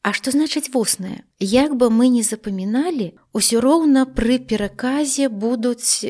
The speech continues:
нейкія адступленні, там, а, дадаткі.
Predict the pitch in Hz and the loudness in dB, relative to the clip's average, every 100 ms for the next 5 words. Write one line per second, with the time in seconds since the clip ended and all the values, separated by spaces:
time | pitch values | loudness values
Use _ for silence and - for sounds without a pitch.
0 | - 202 202 202 - 208 202 196 - 190 | -6 -4 -4 -6 -10 -4 -2 -2 -4 -4
1 | - - 202 - 190 202 208 202 196 196 | -4 -6 -10 -6 -2 0 0 -2 -4 -6
2 | 202 185 160 143 - 180 175 170 117 98 | -6 -8 -10 -10 -6 -6 -6 -6 -8 -12
3 | 95 - 196 190 190 214 214 196 208 202 | -14 -4 -2 0 2 2 2 2 2 -2
4 | - - 202 208 208 | -10 -12 -6 -4 -4